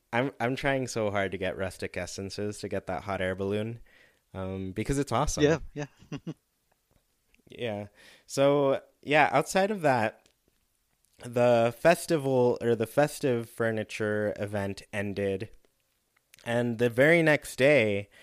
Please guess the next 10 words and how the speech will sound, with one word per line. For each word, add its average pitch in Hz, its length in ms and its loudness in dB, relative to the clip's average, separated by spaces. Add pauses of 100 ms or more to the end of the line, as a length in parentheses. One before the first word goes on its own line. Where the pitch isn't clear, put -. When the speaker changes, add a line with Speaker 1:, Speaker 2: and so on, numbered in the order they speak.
(180)
Speaker 1:
I 104 120 2
was 110 120 0
surprised 104 680 0
that 101 180 -6
the 104 80 -2
New 117 280 2
Year's 98 580 -2
Speaker 2:
Mm-hmm. - 40 -20
Speaker 1:
festival 90 600 -6
started. 87 720 -4